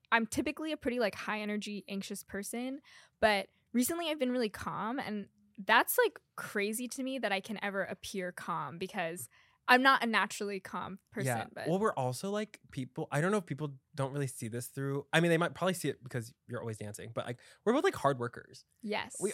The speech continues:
Speaker 2: all, like, okay, I'm a Virgo, but I'm, like, Leo leaning. I'm kind of a
Speaker 1: Yeah,
Speaker 2: Leo.
Speaker 1: yeah. Loves
Speaker 2: Yeah.
Speaker 1: to bring up his Leo
Speaker 2: Okay, 'cause, like,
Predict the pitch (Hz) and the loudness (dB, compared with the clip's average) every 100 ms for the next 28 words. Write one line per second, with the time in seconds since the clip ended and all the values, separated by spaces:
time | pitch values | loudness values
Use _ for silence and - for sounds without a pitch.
0 | - 160 165 - 165 - - 139 127 117 | 0 2 4 4 0 0 2 4 4 2
1 | 156 202 127 107 95 123 139 _ _ 214 | 0 2 0 -2 -6 -8 -12 _ _ 4
2 | 240 254 254 175 135 120 113 104 214 226 | 6 6 2 2 2 2 -2 0 2 4
3 | 233 262 247 220 208 202 220 208 190 226 | 4 8 10 10 6 2 2 2 2 -2
4 | 233 240 254 269 277 254 247 240 226 277 | 4 10 12 12 12 4 4 6 6 4
5 | 240 220 226 233 247 - 202 226 | 0 4 10 12 12 10 10 10